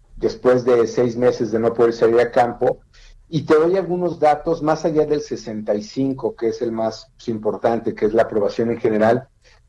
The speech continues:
cómo está por, eh, por áreas de gobierno, ¿no? Y vamos en los dos extremos, de combate a la corrupción, que es el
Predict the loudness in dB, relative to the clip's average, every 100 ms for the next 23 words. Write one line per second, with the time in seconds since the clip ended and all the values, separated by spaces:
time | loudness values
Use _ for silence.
0 | 0 0 2 -2 -4 -2 -2 0 2 4
1 | 6 4 2 -4 -4 -2 -2 0 0 0
2 | 0 -2 -4 -10 0 2 4 4 4 2
3 | 0 -4 -4 0 0 0 -6 -8 -4 -4
4 | -6 _ _ _ -2 2 2 4 0 0
5 | -6 -6 -2 0 2 2 0 -2 0 2
6 | 2 0 -4 -4 -2 0 2 2 0 0
7 | -2 -4 -4 0 0 2 0 2 0